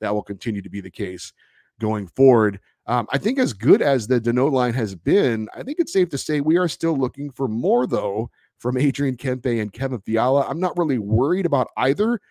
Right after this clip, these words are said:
but it would be nice to see one or both get on the board tonight by lighting the lamp. Uh, so we'll see if that happens. Uh, as far as, again, the forwards, Jaret Anderson-Dolan, the lone healthy scratch for the Kings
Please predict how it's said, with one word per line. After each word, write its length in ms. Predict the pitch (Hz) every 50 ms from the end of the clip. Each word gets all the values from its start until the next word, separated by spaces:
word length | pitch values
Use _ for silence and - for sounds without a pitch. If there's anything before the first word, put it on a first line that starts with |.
| _ _ _ _ _ _
but 160 | 110 123 135 143
it 80 | 139
would 120 | 170 190 185
be 120 | 220 208
nice 320 | 190 202 202 214 233 208 -
to 100 | - 156
see 240 | - - 170 165 156
one 340 | 135 139 135 151 190 196
or 220 | 196 156 147 131 123
both 480 | 104 90 131 135 147 135 110 - _
get 180 | - 120 117 - _ -
on 240 | 120 120 123 127
the 80 | 113 104
board 360 | 92 104 117 120 117 120 107
tonight 440 | - 107 95 98 104 120 113 107 -
by 140 | 110 98 95
lighting 360 | 101 101 107 113 117 117 113
the 80 | 95 95
lamp. 300 | 113 135 160 165 160 - _ _ _ _ _ _ _ _ _ -
Uh, 320 | 104 104 104 98 95 98 95
so 140 | - - 107
we'll 140 | 120 123
see 140 | - - 131
if 80 | 123 -
that 160 | 127 131 120
happens. 600 | 127 139 135 131 - 135 123 131 131 - - - - -
Uh, 220 | 107 104 104 95 -
as 220 | 110 123 131 117
far 280 | - - 139 123 120 120
as, 140 | 113 104 113
again, 220 | 101 117 117 117
the 80 | 107 -
forwards, 420 | - 123 117 117 120 117 104 95
Jaret 320 | 92 120 117 123 120 -
Anderson-Dolan, 640 | 120 117 113 104 - 123 101 113 104 107 110 104 98
the 80 | 110
lone 420 | 107 107 107 120 127 127 127 131 113
healthy 360 | 90 113 113 107 - 110 92
scratch 540 | - - - 98 90 82 78 - - - _ _ _ _ _ _ _ _ _ _
for 80 | - 107
the 80 | 107 92
Kings 580 | - - 104 90 82 82 87 87 - - -